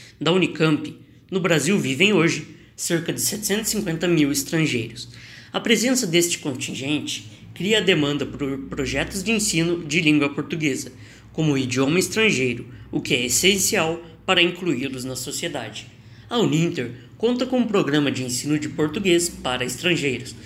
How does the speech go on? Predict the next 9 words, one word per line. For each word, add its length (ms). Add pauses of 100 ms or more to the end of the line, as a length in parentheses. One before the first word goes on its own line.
(320)
desenvolvido 640
pela 220
acadêmica 540
do 120
curso 280
de 180
licenciatura 760
em 140
letras, 540